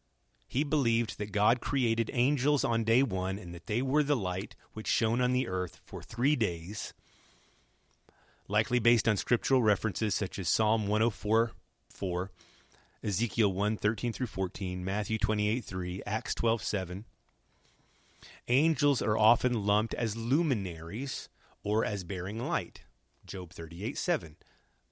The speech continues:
Again, Psalm one oh four four, Acts twelve seven.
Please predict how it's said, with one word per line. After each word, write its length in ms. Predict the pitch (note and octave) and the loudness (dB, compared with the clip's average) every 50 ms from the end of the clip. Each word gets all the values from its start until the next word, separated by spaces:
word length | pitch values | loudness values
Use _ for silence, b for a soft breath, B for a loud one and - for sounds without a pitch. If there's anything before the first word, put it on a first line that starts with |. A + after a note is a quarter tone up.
| _ _ - | _ _ -10
Again, 280 | G#2 C3+ C3 F2 D#2+ - _ _ _ _ | -8 -6 -6 -6 -8 -14 _ _ _ _
Psalm 380 | - - - F#2 F2+ F2+ F2+ | -12 -10 -8 -8 -8 -6 -6
one 160 | F2 F2+ F2+ | -6 -4 -4
oh 80 | F#2+ G2 | -4 -6
four 200 | - - C3 C3+ | -4 -2 -2 -2
four, 380 | - - - F3 B2 E2 - - _ _ _ _ _ _ _ _ _ | -2 -2 0 0 0 -2 -4 -8 _ _ _ _ _ _ _ _ _
Acts 240 | F#2+ A2 G#2+ - - | -12 -12 -10 -12 -12
twelve 240 | - - A2+ B2+ - | -6 -6 -6 -6 -4
seven. 320 | - F3 D#3 G#2 E2 D#2 | -2 -2 -2 -2 -4 -10